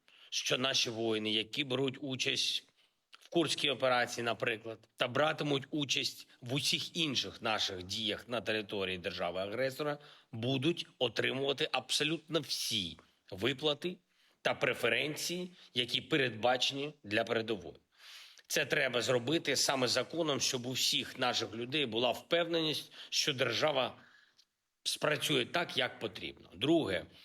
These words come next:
кожен воїн, який захищає українську державу, захищає наших людей, захищає нашу незалежність,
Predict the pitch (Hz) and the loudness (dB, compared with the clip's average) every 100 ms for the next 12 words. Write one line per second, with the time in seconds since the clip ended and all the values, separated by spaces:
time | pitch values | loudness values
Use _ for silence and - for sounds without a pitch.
0 | - - - 165 170 170 147 113 113 98 | -20 -6 2 4 4 2 2 2 2 2
1 | 85 85 98 - 151 147 - - - - | 0 -2 -4 0 0 -2 -6 -20 -18 -6
2 | 135 135 - - 151 120 92 85 82 _ | -4 -2 0 2 2 2 0 -4 -12 _
3 | _ - 110 123 165 - 156 135 123 101 | _ -14 -2 0 2 0 0 0 0 2
4 | 101 80 71 - - _ - 117 120 123 | 2 0 -2 -12 -20 _ -6 -4 0 2
5 | 156 156 139 139 147 117 120 107 95 85 | 2 2 2 2 0 -2 -6 -4 -2 -2
6 | 95 104 107 - 160 135 113 98 98 98 | -4 -2 0 2 2 0 0 -2 -4 -4
7 | 95 98 95 90 92 95 | -2 0 0 0 -4 -10